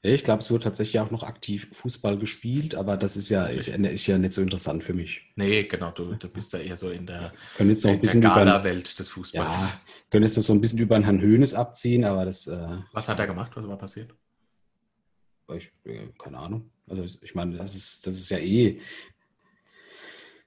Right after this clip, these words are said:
Speaker 1: äh, wie soll ich sagen, also jetzt unabhängig, äh, von allem, was mit Fußball zu tun hat, vielleicht mag er ein guter, kann er, was ist der Trainer oder war er Trainer?
Speaker 2: Der ist
Speaker 1: War
Speaker 2: mittlerweile
Speaker 1: der
Speaker 2: gar nichts mehr, der ist Ehrenpräsident beim
Speaker 1: Ah,
Speaker 2: F C Bayern.
Speaker 1: war, war der mal Fußballspieler, oder?
Speaker 2: Ja, ja, ja, ja,
Speaker 1: Aber
Speaker 2: so
Speaker 1: sein
Speaker 2: ist
Speaker 1: Sohn
Speaker 2: es.
Speaker 1: unterrichtet jetzt beim,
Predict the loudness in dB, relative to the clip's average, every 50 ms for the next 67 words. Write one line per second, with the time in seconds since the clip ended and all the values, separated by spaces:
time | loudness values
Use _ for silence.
0 | _ _ _ _ _ -18 -10 -6 -4 -2 0 0 -2 -2 -4 -8 -10 -12 -16 -20
1 | -20 _ _ _ _ _ _ _ _ -20 -20 -20 _ _ _ -12 -12 -12 -10 -8
2 | -8 -6 -6 -6 -6 -6 -4 -6 -6 -6 -4 -2 0 0 0 0 2 2 4 4
3 | 4 4 6 6 6 6 4 2 2 2 2 4 4 2 4 4 4 2 2 0
4 | 0 -2 -4 -4 -4 -6 -6 -8 -6 -8 -4 -2 -2 -2 -2 0 -2 -2 -2 0
5 | 0 0 0 0 2 2 2 2 4 4 4 2 2 2 0 -2 -2 -2 -2 -4
6 | -4 -6 -4 -4 -4 -4 -4 -4 -6 -4 -4 -4 -4 -4 -6 -4 -2 -2 -2 -2
7 | -2 -4 -4 -4 -6 -4 -4 -4 -2 -2 -2 -4 -4 -6 -6 -6 -4 -4 -4 -4
8 | -6 -8 -8 -6 -4 -2 -2 0 -2 -2 -2 -4 -4 -6 -6 -8 -8 -6 -4 -2
9 | -2 -2 -2 -2 -4 -4 -4 -4 -4 -6 -4 -6 -6 -6 -6 -8 -8 -8 -10 -10
10 | -10 -8 -6 -6 -4 -4 -6 -8 -10 -12 -12 -12 -12 -14 -14 -16 -16 -12 -10 -8
11 | -6 -4 -4 -2 0 2 2 2 0 0 -2 -2 -2 -2 -4 -4 -4 -6 -6 -4
12 | -2 -2 0 0 0 -2 -2 -4 -6 -6 -6 -4 -4 -2 -2 -2 -2 -2 -4 -6
13 | -8 -6 -2 2 4 4 6 4 4 2 4 4 4 6 6 6 4 4 2 2
14 | 0 0 -2 -4 -4 -6 -6 -4 -6 -6 -6 -8 -8 -6 -4 -2 -2 0 0 0
15 | 0 -2 -2 -6